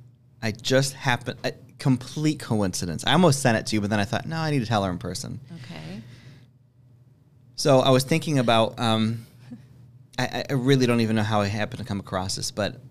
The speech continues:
Speaker 1: was thinking about my latest, um, dentist visit. You know, I had a couple fillings, right?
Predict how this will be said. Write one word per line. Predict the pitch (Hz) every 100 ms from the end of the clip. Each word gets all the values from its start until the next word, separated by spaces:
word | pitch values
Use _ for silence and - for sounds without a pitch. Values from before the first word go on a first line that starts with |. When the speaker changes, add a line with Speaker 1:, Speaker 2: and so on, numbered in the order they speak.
| -
Speaker 1:
was | 110 - -
thinking | 143 135 110
about | 101
my | 107
latest, | 104 107 104 - -
um, | 101 95 123 -
dentist | 113 110 - 107 -
visit. | 95 101
You | 110
know, | 104
I |
had | 98
a |
couple | - 101 -
fillings, | - 98 87 92 98
right? | 95 98